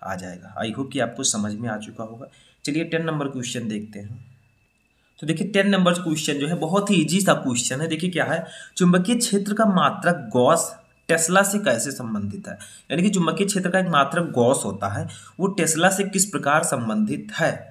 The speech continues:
तो इसका एक formula देख लीजिए, इसका value एक गॉस equal to, क्योंकि संबंध पूछा जा रहा है, तो एक गॉस equal to होता है दस की पावर माइनस चार टेस्ला, दस की पावर माइनस चार टेस्ला। तो यही संबंध है गॉस और टेस्ला में।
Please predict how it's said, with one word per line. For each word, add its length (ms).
तो 60
इसका 280
एक 200
formula 340
देख 260
लीजिए, 240
इसका 200
value 280
एक 260
गॉस 360
equal 300
to, 160
क्योंकि 160
संबंध 420
पूछा 280
जा 60
रहा 120
है, 60
तो 180
एक 240
गॉस 260
equal 320
to 120
होता 180
है 140
दस 240
की 80
पावर 260
माइनस 380
चार 360
टेस्ला, 460
दस 200
की 100
पावर 220
माइनस 320
चार 260
टेस्ला। 360
तो 80
यही 240
संबंध 440
है 180
गॉस 320
और 140
टेस्ला 340
में। 160